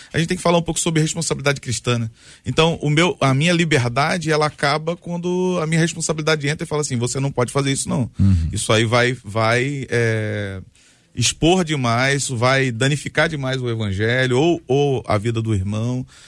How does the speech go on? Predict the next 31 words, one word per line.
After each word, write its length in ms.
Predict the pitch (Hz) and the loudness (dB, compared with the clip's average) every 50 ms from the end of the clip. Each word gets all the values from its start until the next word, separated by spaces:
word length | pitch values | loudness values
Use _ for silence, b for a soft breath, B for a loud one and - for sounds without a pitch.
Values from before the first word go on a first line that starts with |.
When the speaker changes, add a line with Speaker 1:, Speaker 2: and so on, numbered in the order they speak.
| B B | B B
Speaker 1:
Então, 220 | - 110 127 131 | -4 0 2 2
assim, 340 | 131 - - 131 120 101 92 - | 2 2 2 2 2 2 0 0
o 100 | - 135 | 0 0
limite 420 | 147 160 156 135 151 202 - - 151 | 2 2 2 2 0 0 0 0 0
é 40 | |
sempre 340 | 135 - - 160 170 190 - | 0 0 0 -2 -2 0 0
a 40 | 165 | 0
responsabilidade 680 | 160 160 - 165 156 - - - 135 123 117 113 117 113 | 0 0 -2 -6 -6 -6 -6 -6 -6 -2 0 0 0 0
que 60 | - | -2
eu 60 | 131 | -6
tenho 280 | 113 - 120 113 117 120 120 B B B B B | -4 -2 -2 -2 -2 -2 -4 B B B B B
com 80 | - 123 | -2 -2
aquilo 320 | 123 120 - 127 123 120 | -2 0 0 -4 -4 -4
que 140 | - - 117 | -2 0 2
é 120 | 104 98 | 2 2
justo, 600 | 95 90 95 117 143 156 160 147 - - 139 135 | 2 0 0 0 2 2 0 0 -2 -6 -6 -8
tudo 180 | - - 190 208 | -6 -4 -2 -2
aquilo 220 | 185 - 165 - | 0 0 -2 -2
que 100 | - 127 | 2 2
é 80 | 113 101 | 2 2
justo, 480 | 95 101 123 127 127 113 - - 113 | 2 0 0 0 0 -2 -4 -8 -12
que 140 | - - 120 | -8 -2 0
é 260 | 107 104 101 98 95 92 b b b b b b | 0 2 2 0 -2 -4 b b b b b b
honesto, 920 | - 104 107 98 101 113 120 127 123 120 117 117 - - 113 107 104 104 - b b b | -4 -2 0 2 4 4 4 4 4 2 0 -2 -4 -6 -6 -6 -6 -6 -8 b b b
de 100 | - 113 | -4 -2
boa 240 | 98 95 117 127 117 | -2 2 4 4 4
fama, 480 | 101 - - 117 120 127 131 135 123 - | 2 0 -4 -2 -2 0 0 -2 -4 -2
é 80 | - 117 | -2 0
isso 180 | 123 131 - - | 0 0 -2 -4
que 60 | 123 | -4
deve 340 | 123 120 120 120 123 123 | -4 -2 -2 0 -2 -2